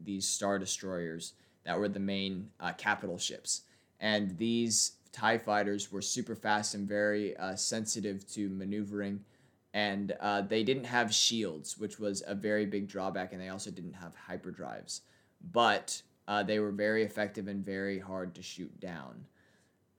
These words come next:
Um, we see these in all of the original trilogy movies. Uh, we see them especially in, um, the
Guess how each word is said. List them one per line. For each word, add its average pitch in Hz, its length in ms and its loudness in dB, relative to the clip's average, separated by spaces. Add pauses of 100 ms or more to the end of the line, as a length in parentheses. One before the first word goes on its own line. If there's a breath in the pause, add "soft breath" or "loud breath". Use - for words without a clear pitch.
Um, 104 560 2 (400 loud breath)
we 104 100 -2
see 107 240 2
these 101 540 0 (100)
in 101 220 -6
all 101 260 0
of 95 100 -6
the 98 100 -2
original 95 360 -6
trilogy 95 500 -6
movies. 98 720 0
Uh, 85 460 -2
we 101 100 -4
see 98 300 -2
them 85 380 -6 (120)
especially 87 760 -6 (100)
in, 90 380 -8 (500 soft breath)
um, 104 560 0 (440)
the 104 400 2